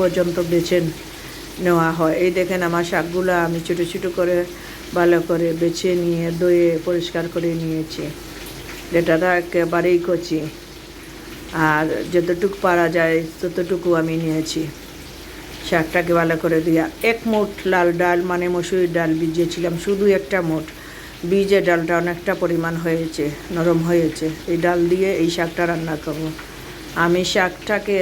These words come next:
চু-, চুলায় একটি লোহারি বসিয়ে দিয়ে দিলাম, আর সাথে ডাল দিয়ে দিলাম। দেখতে পাচ্ছেন আপনারা, ডালটাও সাথে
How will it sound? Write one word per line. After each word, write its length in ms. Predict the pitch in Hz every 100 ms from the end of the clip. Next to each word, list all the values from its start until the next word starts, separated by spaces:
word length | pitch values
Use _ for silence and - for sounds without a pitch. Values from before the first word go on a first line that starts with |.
| 175 170
চু-, 300 | - 190 170 175 -
চুলায় 420 | 196 196 180 170 170 - - - -
একটি 200 | 175 170 185
লোহারি 340 | 180 180 175 175 175
বসিয়ে 320 | 170 170 170 170
দিয়ে 160 | 160 160
দিলাম, 240 | 160 151 147 151 - 175 156
আর 140 | 156 156
সাথে 260 | 185 175 185 170 165 170
ডাল 180 | 165 165 160
দিয়ে 160 | 170 151
দিলাম। 240 | 160 151 135 - - - - - - - - - - - - - - - 170
দেখতে 240 | 170 185 170
পাচ্ছেন 300 | 170 160 160 156
আপনারা, 320 | 160 151 160 160 - -
ডালটাও 380 | 185 175 170 190 175
সাথে 180 | 175 175